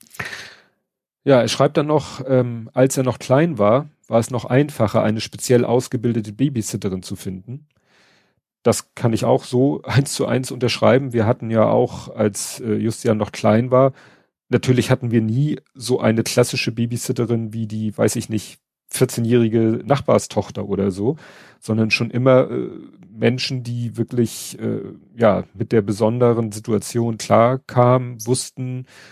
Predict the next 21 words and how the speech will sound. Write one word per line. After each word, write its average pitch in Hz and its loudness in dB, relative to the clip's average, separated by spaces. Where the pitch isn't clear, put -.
um 117 -4
die 110 -4
Besonderheit 113 2
von 113 -4
Justian 117 0
und 104 -6
wo 110 -2
wir 110 0
dann 110 2
auch 107 0
mit 107 -8
gutem 113 -6
Gewissen 110 -2
mal, 104 6
äh, 104 -12
ins 107 -10
Kino 143 2
gehen 98 -2
konnten 95 -6
oder 95 -4
so. 90 -8